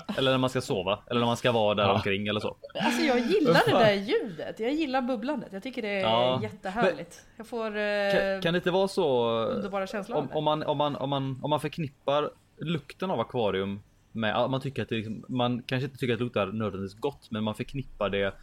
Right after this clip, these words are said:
Speaker 1: med att man tycker akvarium är så extremt kul. Kan det vara det som är grejen? Att man...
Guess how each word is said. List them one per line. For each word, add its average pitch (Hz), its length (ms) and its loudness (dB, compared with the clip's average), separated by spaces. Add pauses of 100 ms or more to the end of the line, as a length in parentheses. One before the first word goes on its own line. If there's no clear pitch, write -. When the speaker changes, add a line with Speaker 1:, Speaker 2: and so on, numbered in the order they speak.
(220)
Speaker 1:
med 95 380 -2 (280)
att - 180 -6
man 113 80 0
tycker 104 460 -4 (180)
akvarium 101 640 0
är 92 300 -2 (120)
så - 300 -4
extremt 95 520 -8
kul. 135 360 -4
Kan 110 120 -6
det 104 60 -2
vara 101 80 0
det 135 180 0
som 170 100 -6
är 117 40 0
grejen? 95 220 -4
Att - 120 -8
man... 98 260 0